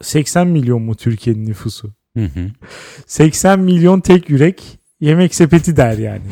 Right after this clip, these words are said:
Speaker 1: Dışarıdan
Speaker 2: <laughs>
Speaker 1: yemek sipariş etmenin olayı bu. Korsanını kursan da bilmiyorum. Yani daha ucuz olsa bile insanlar gitmez. Bir şey var arkasında çünkü. Güvenilirlik ve tek adres olmanın verdiği inanılmaz avantaj.
Speaker 2: Hmm,
Speaker 1: Yani
Speaker 2: evet.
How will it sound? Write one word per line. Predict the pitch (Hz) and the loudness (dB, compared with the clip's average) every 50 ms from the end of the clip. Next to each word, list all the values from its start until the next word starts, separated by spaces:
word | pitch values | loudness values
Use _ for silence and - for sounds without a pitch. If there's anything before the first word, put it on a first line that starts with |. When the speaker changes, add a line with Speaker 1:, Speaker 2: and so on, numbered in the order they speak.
| - 127 151 | -2 0 0
Speaker 1:
Dışarıdan | 143 - 165 160 156 147 165 170 | 2 2 4 2 4 2 2 0
Speaker 2:
<laughs> | 170 160 | 2 2
Speaker 1:
yemek | 160 156 170 170 - | 2 2 2 0 -2
sipariş | - - - 160 156 156 135 - | -4 0 2 2 4 4 2 0
etmenin | 160 147 - - 135 135 151 175 190 240 - | 0 -2 -2 -2 -4 -2 -2 -2 -4 -4 -2
olayı | 233 185 170 147 143 151 180 180 151 | 0 2 4 6 6 6 6 4 4
bu. | 151 127 104 - _ _ _ _ | 2 0 0 -2 _ _ _ _
Korsanını | - 165 165 156 - - 175 170 175 180 180 | 0 2 2 2 0 -2 -4 -2 -2 -2 -4
kursan | - - 185 180 156 - 175 147 120 117 120 | -2 -2 -2 -2 -2 -2 -2 -2 -2 -2 -4
da | 151 170 180 - - _ _ - - - _ _ _ - | -4 -4 -4 -8 -14 _ _ -20 -20 -20 _ _ _ -4
bilmiyorum. | 151 170 175 151 131 113 95 95 101 | -2 -2 0 0 0 0 -2 -2 -4
Yani | 107 107 110 107 | -6 -6 -4 -2
daha | 123 127 147 156 | 0 2 2 2
ucuz | 139 127 123 135 135 | 2 0 -2 -2 0
olsa | 143 139 131 - 160 143 117 | 2 2 2 0 -2 -4 -2
bile | 110 131 127 | -2 -2 -2
insanlar | 110 - - 120 123 127 131 127 | -4 -6 -10 -12 -8 -6 -6 -6
gitmez. | 113 - - 107 98 107 | -8 -8 -8 -8 -8 -6
Bir | 131 147 | -6 -6
şey | 127 - 143 156 151 127 | -2 2 2 2 4 2
var | 120 110 104 | 0 -2 -4
arkasında | 98 95 95 - 107 - - 110 104 95 | -6 -8 -10 -14 -16 -16 -14 -12 -14 -14
çünkü. | _ - 110 95 _ - 117 107 | _ -16 -18 -18 _ -14 -12 -6
Güvenilirlik | 107 117 117 123 123 123 123 120 117 123 123 117 120 156 175 _ - - - _ _ _ _ _ - 123 | -2 0 2 2 2 2 0 0 0 0 0 2 2 2 0 _ -4 -20 -20 _ _ _ _ _ 0 4
ve | 135 170 202 196 - - - _ _ - | 4 4 4 2 -4 -14 -20 _ _ 2
tek | - 214 226 - 190 | 4 4 4 4 4
adres | 170 151 127 143 170 160 - 175 | 2 4 4 2 0 0 2 2
olmanın | 160 151 151 156 151 160 160 156 | 0 2 2 0 0 0 0 0
verdiği | 156 151 147 135 127 147 170 190 196 190 - _ _ - | 2 2 2 2 2 2 2 2 2 0 -4 _ _ -4
inanılmaz | 175 147 143 151 151 151 151 147 160 160 143 | -2 2 4 4 4 4 4 4 2 2 4
avantaj. | 151 135 131 131 127 110 - 123 110 - - - - | 4 4 4 2 0 0 -2 -4 -4 -4 -6 -12 -10
Speaker 2:
Hmm, | 95 90 90 | -6 -2 0
Speaker 1:
Yani | 95 - 98 92 87 | 2 2 2 2 0
Speaker 2:
evet. | 85 | -2